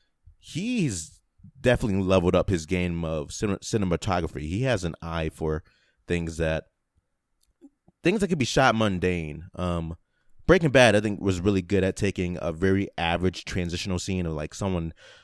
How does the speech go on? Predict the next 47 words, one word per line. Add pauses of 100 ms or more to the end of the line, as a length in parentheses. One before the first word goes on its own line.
shoveling
or
just
doing
some
kind
of
work
and
using
the
camera
in
really
unique
ways (480)
so
that
you
can
always
see
a
different
perspective (480)
or
at
least
be
engaged
while
a
transition
scene
is
happening. (400)
And
I
feel
like (120)
Ari
had
some
of
that
style
here